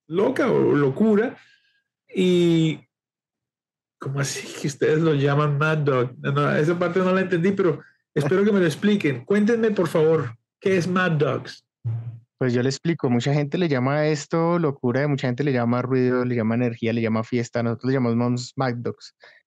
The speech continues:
Speaker 2: que es nuestra manera de hacer música, gozarnos esto y transmitírselo a la gente.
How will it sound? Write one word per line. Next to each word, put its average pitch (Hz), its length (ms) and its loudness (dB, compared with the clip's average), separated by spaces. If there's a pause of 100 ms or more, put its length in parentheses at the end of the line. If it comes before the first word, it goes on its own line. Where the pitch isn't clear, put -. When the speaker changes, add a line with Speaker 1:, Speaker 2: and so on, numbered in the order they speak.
Speaker 2:
que - 80 -4
es 113 60 -2
nuestra 120 340 0
manera 117 320 0
de 127 60 0
hacer 117 200 -2
música, 117 400 -4
gozarnos 117 580 -2
esto 156 300 -2
y 139 300 -2 (300)
transmitírselo 123 640 0
a - 20 0
la 127 100 -2
gente. 120 300 -2